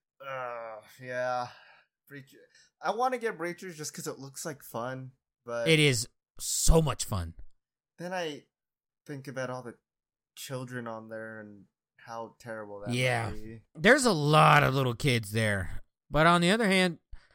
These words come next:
Speaker 2: uh, the dude, like, the grown-ass adults that are in there, they're pretty fucking, they're pretty laid back. It's pretty cool.
Speaker 1: Yeah.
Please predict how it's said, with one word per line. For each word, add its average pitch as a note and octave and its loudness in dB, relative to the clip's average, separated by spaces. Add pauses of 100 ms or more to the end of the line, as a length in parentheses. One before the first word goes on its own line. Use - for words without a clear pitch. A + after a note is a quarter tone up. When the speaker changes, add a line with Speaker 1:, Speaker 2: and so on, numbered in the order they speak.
(440)
Speaker 2:
uh, C3 0
the B2 0
dude, F3+ 6
like, D3+ 2
the C3+ 0
grown-ass E3 6
adults D3+ 4
that F3+ 4
are F3+ 4
in F#3 2
there, F#3+ 4
they're D3 2
pretty C#3+ 8
fucking, G2+ -4 (120)
they're D#3+ 2
pretty A2+ 6
laid G#2+ 0
back. F2+ -4
It's A#2+ -4
pretty G#2+ -2
cool. F2+ -6 (420)
Speaker 1:
Yeah. G#2+ -20